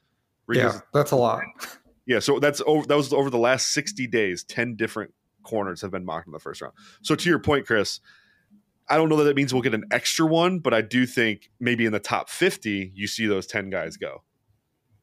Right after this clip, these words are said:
Speaker 1: Which
Speaker 2: Which
Speaker 1: that's
Speaker 2: would
Speaker 1: a
Speaker 2: be,
Speaker 1: lot.
Speaker 2: that'd be a lot. That'd be, yeah, that's a lot. Uh,
Speaker 1: The top fifty picks.
Speaker 2: Yeah.
Speaker 1: So, yep. Um, any other implications with that trade? Uh,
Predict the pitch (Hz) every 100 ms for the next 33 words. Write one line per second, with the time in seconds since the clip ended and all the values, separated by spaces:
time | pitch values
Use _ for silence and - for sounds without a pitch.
0 | _ - 131 165 143 175 202 190 208 175
1 | 160 131 - 139 143 147 147 147 107 117
2 | - 131 127 131 - - 151 139 - -
3 | - - 123 - - 131 - - - -
4 | _ _ _ 127 110 - _ _ _ _
5 | _ _ - - 107 87 92 _ _ _
6 | _ _ _ _ _ _ _ _ _ _
7 | _ _ _ _ _ - _ _ _ _
8 | _ _ 117 117 - _ _ _ _ _
9 | - 143 147 147 143 127 - - _ _
10 | _ _ _ _ _ _ _ - 160 202
11 | 147 147 139 123 139 131 135 135 135 131
12 | - 131 135 113 - - _ _ _ _
13 | _ _ -